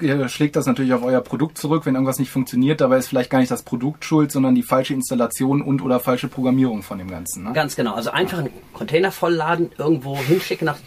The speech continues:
Speaker 2: äh, weiß nicht, Argentinien oder sowas, machen wir nicht. Ne? Also wir achten schon darauf, dass die Produkte ordentlich in den Handel kommen.
Speaker 1: Okay, verstanden. Ja, deine Bühne. Vor ein paar Wochen hatten wir Hubertus von Basalti hier. Ähm, erzähl mal, warum Gira? Was unterscheidet Gira deiner Meinung nach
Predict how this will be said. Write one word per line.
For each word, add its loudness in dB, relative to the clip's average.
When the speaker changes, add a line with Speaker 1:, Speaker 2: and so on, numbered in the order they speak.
Speaker 2:
äh, -4
weiß -4
nicht, -8
Argentinien 2
oder -2
sowas, -4
machen -8
wir -4
nicht. -2
Ne? -2
Also -4
wir -4
achten -12
schon -4
darauf, -2
dass -6
die -14
Produkte -6
ordentlich -10
in -2
den -10
Handel -6
kommen. -14
Speaker 1:
Okay, -2
verstanden. -4
Ja, 2
deine 4
Bühne. 8
Vor 4
ein 4
paar 4
Wochen 6
hatten 4
wir 6
Hubertus 4
von 4
Basalti 4
hier. 4
Ähm, 2
erzähl 2
mal, 4
warum 4
Gira? 6
Was 2
unterscheidet 2
Gira 2
deiner 4
Meinung 2
nach 4